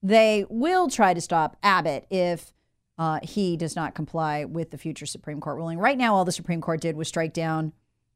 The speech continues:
you know, with the razor wire, was strike down the circuit court's ruling that said that Joe Biden couldn't cut the razor wire until the case was resolved.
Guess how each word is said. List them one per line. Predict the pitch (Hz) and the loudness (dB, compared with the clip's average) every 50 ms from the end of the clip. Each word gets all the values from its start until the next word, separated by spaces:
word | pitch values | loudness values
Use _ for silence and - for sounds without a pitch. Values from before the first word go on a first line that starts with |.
| _ | _
you | - 165 | -6 -4
know, | 160 160 | -2 -2
with | 156 160 - | -2 -4 -4
the | - 151 147 | -6 -8 -6
razor | 135 165 175 185 165 180 | -2 -2 -2 0 0 0
wire, | 175 175 170 175 170 | 2 2 2 2 0
was | - - 170 165 | -2 -4 -6 -6
strike | - - - 180 175 175 170 | -6 -4 0 0 0 0 0
down | - 175 170 165 160 160 160 151 - _ _ _ _ _ _ | -2 -4 -2 -2 -2 -2 -4 -6 -8 _ _ _ _ _ _
the | - 151 | -12 -6
circuit | - - 262 277 - 202 196 | -2 0 0 0 0 -2 -2
court's | - - 170 156 - - | 0 0 0 0 -2 -6
ruling | 165 165 165 165 165 160 160 | -6 -6 -4 -4 -4 -4 -4
that | 156 143 - | -6 -6 -4
said | - 175 160 160 151 | -4 -2 -2 -2 -2
that | 160 147 | -4 -6
Joe | - 160 156 | -6 -6 -4
Biden | 147 156 151 151 147 151 | -2 -2 -2 -2 -4 -6
couldn't | - - 151 151 - | -6 -8 -8 -6 -6
cut | 160 147 - | -6 -6 -6
the | 143 | -6
razor | 143 151 151 143 147 147 | -6 -4 -4 -4 -4 -4
wire | 151 147 147 143 | -4 -2 -2 -4
until | 139 135 - - 156 151 147 147 147 151 - - - | -4 -6 -6 -6 -6 -6 -6 -6 -8 -10 -14 -16 -16
the | - 143 | -16 -12
case | - - 139 139 - | -8 -8 -8 -8 -8
was | - - - | -12 -16 -16
resolved. | 131 131 117 - - - _ | -16 -14 -14 -14 -16 -18 _